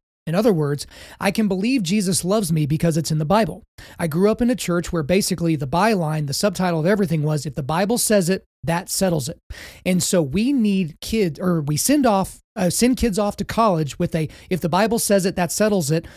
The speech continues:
And all of a sudden they realize, 'Oh my goodness, that didn't settle it.' The problem with that is, if the Bible is the foundation of our faith, as the Bible goes, so goes our faith. Christianity cannot survive if somehow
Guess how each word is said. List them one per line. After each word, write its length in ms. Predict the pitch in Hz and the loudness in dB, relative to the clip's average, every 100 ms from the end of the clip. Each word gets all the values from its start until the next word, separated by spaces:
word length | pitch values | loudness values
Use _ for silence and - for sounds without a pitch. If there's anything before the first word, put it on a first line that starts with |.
| - - | -20 -6
And 140 | 185 | -4
all 160 | 170 196 | 2 4
of 60 | 226 | 4
a 80 | |
sudden 220 | - 220 196 | 2 2 2
they 100 | 185 | 0
realize, 400 | 185 185 185 - - | 0 2 0 0 2
'Oh 140 | 220 | 4
my 160 | 220 185 | 4 2
goodness, 500 | 147 240 185 147 - | 2 2 2 0 -4
that 220 | 139 196 180 | -4 -2 -2
didn't 260 | 196 180 | -2 -2
settle 340 | - 240 240 160 | 0 2 0 -2
it.' 160 | - - _ _ | -10 -20 _ _
The 80 | 170 | -8
problem 420 | - 196 233 277 | -2 0 2 2
with 180 | 220 180 | 0 2
that 220 | 190 202 | 2 2
is, 280 | 151 135 - - | 2 -2 -6 -6
if 120 | 175 | -4
the 80 | 165 | -2
Bible 380 | 131 170 226 247 | 0 0 2 0
is 140 | 180 | -2
the 80 | 180 | -2
foundation 640 | 185 185 170 165 175 196 | -2 -2 0 0 2 2
of 100 | 180 | 2
our 120 | 156 | 0
faith, 520 | 143 - 226 156 127 - _ _ _ | -2 0 0 0 -4 -14 _ _ _
as 240 | 185 214 175 | -2 0 0
the 100 | 220 | -2
Bible 380 | 202 254 208 | 0 0 0
goes, 440 | 160 147 143 143 - _ _ _ | -2 -4 -4 -6 -8 _ _ _
so 300 | - 208 220 | -2 2 2
goes 320 | 190 196 180 - | 4 2 0 -2
our 240 | 185 185 190 | 0 2 2
faith. 380 | - 156 143 - _ - - - | -2 -8 -10 -18 _ -20 -20 -8
Christianity 580 | - 214 240 220 220 208 | -4 -2 0 0 0 0
cannot 460 | - 165 165 185 - | -2 -2 0 0 0
survive 420 | 220 185 175 156 | 0 2 2 0
if 80 | 147 | -2
somehow 580 | - 214 247 151 147 | 0 2 2 2 0